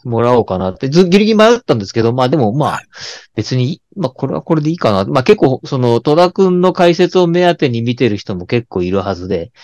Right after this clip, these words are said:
Speaker 1: その、シティファン、
Speaker 2: うん。
Speaker 1: リーズファンじゃない、
Speaker 2: うん。
Speaker 1: えー、まあ、プレミア全般のファンだけど、まあ、じゃあ戸田くんだから聞いてみようか、見てみようかって人は多分いると思うので、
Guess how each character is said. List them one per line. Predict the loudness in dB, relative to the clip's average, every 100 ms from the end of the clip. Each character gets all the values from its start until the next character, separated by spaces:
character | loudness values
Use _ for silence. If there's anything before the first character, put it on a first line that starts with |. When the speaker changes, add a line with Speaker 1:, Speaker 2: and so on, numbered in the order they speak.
| -20 -20 _
Speaker 1:
そ | -2
の、 | 0
シ | 0 4
テ |
ィ | 4
フ |
ァ | 4
ン、 |
Speaker 2:
う | 2
ん。 |
Speaker 1:
リ | 0
ー |
ズ | 0
フ | -2
ァ | 0
ン |
じ | 0
ゃ |
な | 0 0
い、 | 0 -4 -10 _ _ _ _
Speaker 2:
う | -8
ん。 |
Speaker 1:
え | -8 -6
ー、 |
ま | -6
あ、 |
プ | -2
レ | 0
ミ | 2
ア | 2
全 | 2 0
般 | 0
の | 0
フ | 2
ァ |
ン | 2
だ | 0
け | 0
ど、 | 0
ま | 2
あ、 | 2
じ |
ゃ | 2
あ |
戸 | 0
田 | -2
く | 0
ん | 0
だ | 2
か | 2
ら | 0
聞 | -2
い |
て | -2
み | 0
よ | 2
う | 2
か、 | 0
見 | 0
て | 0
み | 0
よ | -2
う |
か | -2
っ | -6
て | -6
人 | 0 2
は |
多 | 4
分 | 4 2
い |
る | 0
と | 0
思 | -2 -2
う |
の | -4
で、 | -6 -6